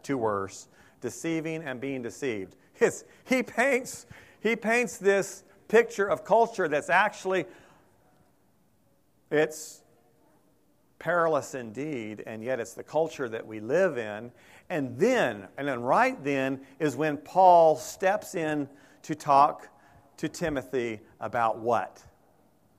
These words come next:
The Word. What's the antidote to this mess? What is the antidote? What is the cure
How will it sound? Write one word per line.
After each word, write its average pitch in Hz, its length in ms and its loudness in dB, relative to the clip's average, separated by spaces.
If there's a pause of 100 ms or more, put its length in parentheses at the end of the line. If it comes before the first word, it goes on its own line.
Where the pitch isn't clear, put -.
(340)
The 120 140 -4
Word. 117 480 0 (160)
What's 247 260 6
the 156 220 -8
antidote 170 800 0 (280)
to 175 120 0
this 151 240 2
mess? 117 580 -8 (360)
What 226 300 6
is 196 260 4
the 160 180 -2
antidote? 196 600 0
What 233 160 6
is 208 140 0
the 147 100 -4
cure 277 680 -4